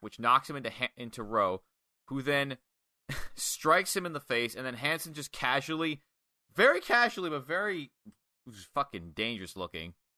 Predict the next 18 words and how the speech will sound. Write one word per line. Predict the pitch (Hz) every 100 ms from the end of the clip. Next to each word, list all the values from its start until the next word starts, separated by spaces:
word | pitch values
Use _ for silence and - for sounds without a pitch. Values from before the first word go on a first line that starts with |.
| _ _ _
hip | - 180 -
tosses | 175 160 151 143
Jay | - 143 139
over | 139 135
the | 135
top | - 131 123
rope | 123 -
onto | 123 120
the | 117
outside, | 107 101 - 107 95 87 87 _ _ -
like, | 104
onto | 110 107 92
the, | 95 95
uh, | 95 90
from | 87 127
the | 110 95
apron. | 92 - 53 _ _ _ _ _ _ _ _ _ _ _ _ _
Which | 123 135 -